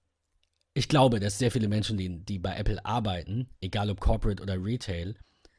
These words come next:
schon so ein bisschen <laughs> eine Affinität für Apple-Produkte haben. Und die Watch ist einfach ein geiles Gerät.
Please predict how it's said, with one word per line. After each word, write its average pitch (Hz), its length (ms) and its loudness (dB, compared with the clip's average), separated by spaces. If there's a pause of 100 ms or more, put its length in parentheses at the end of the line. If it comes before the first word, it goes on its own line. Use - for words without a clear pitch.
(640)
schon 151 400 6
so 131 200 2
ein 117 100 2
bisschen 135 380 6
<laughs> 156 180 12
eine 156 160 4
Affinität 131 560 2
für - 100 -8
Apple-Produkte 98 640 -4
haben. 92 240 -4 (280)
Und 107 120 -6
die 104 100 -2
Watch 110 200 2
ist 110 100 -6
einfach 104 240 -2
ein 98 120 -2
geiles 107 340 -2
Gerät. 95 380 -4